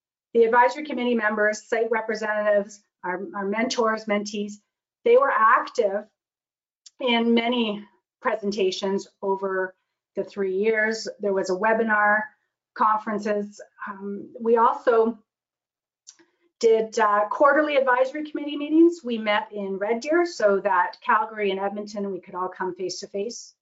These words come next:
until recently. We did our last one online. And we were able then to learn and incorporate and share those perspectives throughout.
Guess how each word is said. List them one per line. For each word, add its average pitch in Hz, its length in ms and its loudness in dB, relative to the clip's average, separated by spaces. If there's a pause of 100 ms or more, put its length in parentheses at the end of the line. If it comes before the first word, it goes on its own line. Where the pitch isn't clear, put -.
(680)
until 180 400 -8 (160)
recently. 208 460 -4 (260)
We 202 60 -12
did 202 140 -4
our 180 120 -4
last 180 280 -6
one 180 240 -6 (120)
online. 254 580 -2 (1600)
And 262 580 0 (920)
we 254 580 2
were 247 180 2
able 311 400 2
then 240 320 4
to 226 180 0
learn 233 440 2
and 226 120 -6
incorporate 226 580 -2
and 202 140 -2
share 220 340 -2
those 196 280 -2
perspectives 196 720 -10
throughout. 180 580 -10